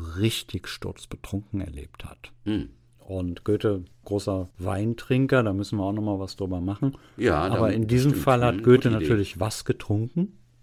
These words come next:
Speaker 2: Wenn er so stracke war, so fett. Ähm, ja, ich nehme jetzt
Speaker 1: Mhm.
Speaker 2: mal einen Punsch dann, ne?
Speaker 1: <laughs> Genau,
Speaker 2: <laughs>
Speaker 1: Punsch.
Speaker 2: Also, lass die Finger von Punsch, ganz gefährliches
Speaker 1: Ja.
Speaker 2: Zeug anscheinend. Äh, man kriegt ro-,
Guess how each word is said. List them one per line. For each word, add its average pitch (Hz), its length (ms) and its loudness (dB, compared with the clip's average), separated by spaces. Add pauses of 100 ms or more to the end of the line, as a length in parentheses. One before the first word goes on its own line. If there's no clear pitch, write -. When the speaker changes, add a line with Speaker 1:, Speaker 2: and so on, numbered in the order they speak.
Speaker 2:
Wenn 80 120 -8
er 78 60 -6
so 82 100 -8
stracke 82 420 -8
war, 80 300 -4
so 78 160 -10
fett. - 380 -10 (240)
Ähm, 87 500 -4
ja, - 180 -10
ich - 120 -12
nehme 69 140 -2
jetzt 107 100 -2
Speaker 1:
Mhm. - 40 0
Speaker 2:
mal - 60 0
einen - 140 -6
Punsch - 300 0
dann, 67 200 -6
ne? 127 160 0 (140)
Speaker 1:
<laughs> 110 200 -2
Genau, 101 220 2 (220)
Speaker 2:
<laughs> - 200 -8
Speaker 1:
Punsch. - 440 -8 (840)
Speaker 2:
Also, 104 440 4
lass 87 300 2
die 92 160 -2
Finger 82 480 -2
von 65 280 -6
Punsch, 78 640 -4
ganz 78 300 -6
gefährliches 71 680 -6
Speaker 1:
Ja. 73 60 -10
Speaker 2:
Zeug 71 400 -6 (120)
anscheinend. 67 800 -12
Äh, 64 80 -10
man 65 200 -8
kriegt - 280 -12
ro-, - 80 -16